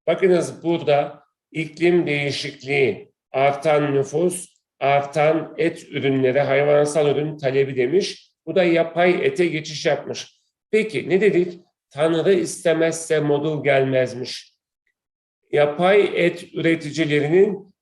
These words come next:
ekstra dikkat etmesi gerekir. Her şeyi steril tutmak için. Sizce daha steril tutmak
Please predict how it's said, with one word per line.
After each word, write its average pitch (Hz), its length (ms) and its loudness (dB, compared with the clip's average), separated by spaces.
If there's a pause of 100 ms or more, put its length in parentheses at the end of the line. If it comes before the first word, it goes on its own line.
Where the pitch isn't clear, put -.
(120)
ekstra 160 680 0
dikkat 156 360 -2
etmesi 147 520 -4
gerekir. 147 640 0 (260)
Her 190 300 2
şeyi 165 400 -2
steril 175 720 0
tutmak 143 460 -4
için. 131 460 -4 (260)
Sizce 165 720 -2
daha 151 320 0
steril 147 540 -2
tutmak - 500 -2